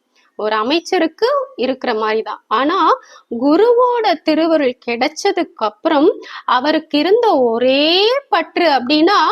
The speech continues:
அது இறைவனோட திருவடி பற்றை தான். இதைத்தான் "மற்றுவோர் பற்று இங்கு அறியேன் போற்றி" அப்படின்னு அவ்வளவு அழகா பாடியிருக்காரு மாணிக்க வாசகர்.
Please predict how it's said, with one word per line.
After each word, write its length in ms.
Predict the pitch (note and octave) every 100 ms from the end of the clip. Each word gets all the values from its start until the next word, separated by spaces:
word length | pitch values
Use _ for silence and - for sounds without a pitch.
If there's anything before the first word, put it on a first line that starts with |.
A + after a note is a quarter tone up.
| B4+
அது 240 | D4+ A#3 A3+
இறைவனோட 840 | G#3 B3 D4+ E4 E4 D#4+ D#4+ A#4+ B4+
திருவடி 420 | C4+ C4 C4+ C4
பற்றை 480 | B3+ G#3+ - G#3+ A3
தான். 220 | G#3 - _ _ _ _ _ _ _ _ _ _
இதைத்தான் 800 | - B3 D4+ D#4 - G#4+ E4 F#4+ C#5 -
"மற்றுவோர் 1000 | A#3 A#3 A3+ _ - G#4 G#4 F#4+ F4+ C#4+
பற்று 640 | B3+ A#3+ A3+ - - F#4+ E4
இங்கு 360 | C4+ B3+ A3+
அறியேன் 760 | A3 A3+ B3+ C#4+ D4+ C#4+ B3 -
போற்றி" 640 | A#3+ A#3 A3+ C4+ B3+ A#3 -
அப்படின்னு 600 | G#3 G#3+ A#3+ D#4 E4+ C5 C5 -
அவ்வளவு 760 | B3 A3+ C4 - G#4 A4+ D#4
அழகா 320 | A3+ A#3 E4 C#4
பாடியிருக்காரு 640 | A#3+ A#3 A3 G#3+ A3+ E4+ G#4+
மாணிக்க 440 | A3+ G#3+ G#3+ G#3
வாசகர். 560 | G3+ G3 - - G#3+